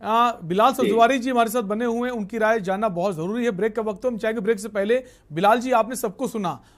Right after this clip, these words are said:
Speaker 1: आप कैसे देखते हैं सर, क्या सीवीसी की जो पावर है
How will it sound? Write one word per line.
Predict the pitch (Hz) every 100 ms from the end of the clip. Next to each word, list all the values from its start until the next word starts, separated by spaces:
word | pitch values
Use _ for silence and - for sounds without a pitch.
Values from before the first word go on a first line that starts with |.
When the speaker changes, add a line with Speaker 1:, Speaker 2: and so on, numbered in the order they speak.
| _
Speaker 1:
आप | 196 254 277
कैसे | 254 262
देखते | 226 - 180
हैं | 127
सर, | 110 - _ _ _ _ _ _
क्या | 226 247
सीवीसी | 247 240 269 269 269 277 _ _ _
की | 226
जो | 247
पावर | - 214 262 247
है | 196 220 135 107